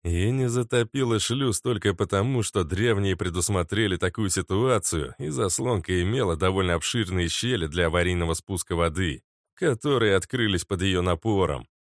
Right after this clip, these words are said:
Раньше их видно не было, ведь вода не поднималась так высоко.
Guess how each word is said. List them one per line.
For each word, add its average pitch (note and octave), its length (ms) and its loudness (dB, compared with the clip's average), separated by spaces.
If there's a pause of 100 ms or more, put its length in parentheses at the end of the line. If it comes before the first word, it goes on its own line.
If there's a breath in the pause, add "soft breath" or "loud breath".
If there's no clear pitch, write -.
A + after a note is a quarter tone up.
Раньше B2 640 -2
их C#3 140 -6
видно C#3 360 0
не C#3+ 280 0
было, G2 220 2
ведь D#2+ 240 0
вода F#2 360 0
не G2+ 140 0
поднималась F#2+ 680 -2
так F#2 200 -2
высоко. F#2 680 0